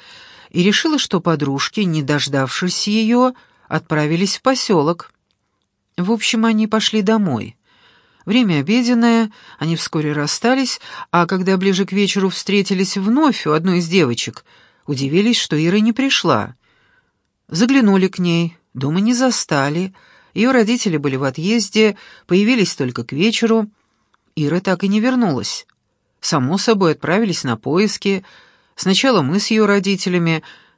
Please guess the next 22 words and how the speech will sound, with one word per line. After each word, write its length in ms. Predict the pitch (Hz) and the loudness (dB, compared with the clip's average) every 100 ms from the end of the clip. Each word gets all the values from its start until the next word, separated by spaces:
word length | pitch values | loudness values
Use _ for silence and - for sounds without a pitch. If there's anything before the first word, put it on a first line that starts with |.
| _ | _
потом 280 | - 151 262 | -6 -2 -2
к 80 | 285 | 0
нам 200 | 185 254 | 0 0
присоединились 840 | 254 190 - 165 156 156 185 226 | 0 0 0 -2 0 -2 0 0
жители 400 | 180 147 160 214 | 2 0 0 0
поселка. 760 | 214 240 233 190 131 113 113 117 _ _ _ _ _ _ _ _ _ _ _ _ _ | 0 0 0 2 0 0 -8 -12 _ _ _ _ _ _ _ _ _ _ _ _ _
Утром 340 | - 226 208 139 | -2 0 2 0
стали 320 | - 147 180 | -2 -2 -2
прочесывать 720 | 202 139 123 151 - 175 175 | 0 -2 -2 -4 -4 -4 -2
реку. 460 | 208 214 135 - 120 _ _ _ _ _ _ _ _ | 0 0 -2 -6 -18 _ _ _ _ _ _ _ _
Недалеко 440 | 147 165 185 196 175 | -6 -2 0 0 -2
от 120 | 170 | -2
того 200 | 160 156 | -4 -2
места, 400 | 170 143 - 127 | -2 -2 -4 -6
в 60 | |
соснах, 680 | - - 247 - 123 110 - _ _ _ _ _ | -6 -2 -2 -2 -6 -8 -10 _ _ _ _ _
где 260 | 127 160 143 | -6 -4 0
девочки 440 | 196 156 - - | 2 2 0 -2
обычно 400 | 165 165 - 147 | -2 -2 -2 -4
заходили 500 | 151 - 170 156 151 | -6 -2 -2 0 -2
в 60 | 165 | -2
воду, 400 | 143 117 113 | -2 -4 -8